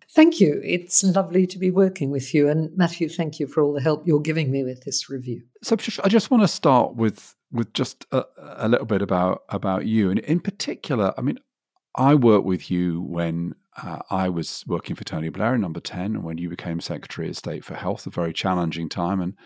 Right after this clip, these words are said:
Speaker 2: uh, if there wasn't so much else to discuss, I could just spend hours talking to you <laughs> about, about that.
Speaker 1: Indeed.
Speaker 2: Um, but I think I want to ask you something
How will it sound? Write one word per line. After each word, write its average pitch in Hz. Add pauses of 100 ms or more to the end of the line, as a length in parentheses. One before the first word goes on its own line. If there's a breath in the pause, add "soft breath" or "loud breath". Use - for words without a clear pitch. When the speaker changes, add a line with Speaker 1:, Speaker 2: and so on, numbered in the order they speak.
(640 loud breath)
Speaker 2:
uh, 107
if -
there 123
wasn't 131
so 120
much 107
else 107
to -
discuss, 98
I 110
could 101
just 101
spend 117
hours 110
talking 98
to 104
you 90
<laughs> -
about, -
about -
that. 165
Speaker 1:
Indeed. 135 (500 loud breath)
Speaker 2:
Um, 170
but 175
I 165
think 233
I 233
want 233
to 190
ask 135
you 156
something 127